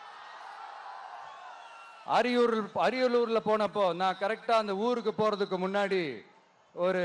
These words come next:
அந்த ஏரியாலயே அந்த பவர் கட்டு. அப்புறம் நான் திருச்சிக்கு போய் நான் பேச ஆரம்பிச்சதுக்கு அப்புறம் அந்த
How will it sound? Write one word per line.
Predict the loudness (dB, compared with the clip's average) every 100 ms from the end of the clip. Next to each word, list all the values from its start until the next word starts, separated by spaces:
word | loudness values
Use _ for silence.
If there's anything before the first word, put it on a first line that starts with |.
| 4 4
அந்த | 2 -2 2 4
ஏரியாலயே | 6 6 6 6 4 4
அந்த | 2 0
பவர் | 0 2 0 -2
கட்டு. | -4 -4 -12 -12 _ _ _ _ _ _ _ _ _ _ -20 -6 -4
அப்புறம் | -2 -2 -4
நான் | -6 -6
திருச்சிக்கு | -4 -4 -6 -4 -6 -2
போய் | 2 4 2 0 0
நான் | -2 -2 -20 -20 _ 0
பேச | 0 2 2 4
ஆரம்பிச்சதுக்கு | 2 -2 -6 -6 -2 0
அப்புறம் | 2 2 2 2 -2 -10 -20 -20 -20 -20 -20 -20 -4 -2
அந்த | 0